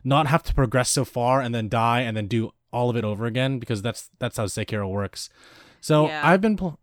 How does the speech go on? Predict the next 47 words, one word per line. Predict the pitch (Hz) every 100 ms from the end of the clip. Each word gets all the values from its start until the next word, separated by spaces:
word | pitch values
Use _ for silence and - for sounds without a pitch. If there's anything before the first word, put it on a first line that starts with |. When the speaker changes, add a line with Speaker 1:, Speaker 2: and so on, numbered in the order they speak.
| _
Speaker 1:
yeah, | 202 240 151
and, | 147 185 175
and | 185 185
it's | 170 175 -
difficult, | 175 147 - 104 101
you |
know, | 110 117 110
and | 110 104 -
I | 113 113 127
get | 131
frustrated | - 123 - 110 98 101
easily | 98 95 95
by | 92 95 95 -
things | 107 98
like | 92
that. | 104 92 92
So | - 104 101 - _ _ _ _ _ _ _ - -
I've | 131 143 127
been | 143 135 127 - _ _ _ _
putting | 165 180
that | 196
on | 208
hold | 160 151 135 135
for | - 135
now. | 123 110 104 113 127
Um, | 120 123 120
once | 139 -
the | 160
summer | 151 135
kicks | - 127 127
off, | 117
I | 120
think | 127 113
I'm |
gonna | 107 104
start | 117 104
going | 107 98
back | 104 117
into | 113 139
it, | 160 -
like, | 107 -
shortly | 131 113 107
before | 101 - 110 107 98 _
Judgment | 117 101 117
comes | 131 127
out. | 147 151 - - - - _
Um, | 120 127 120 113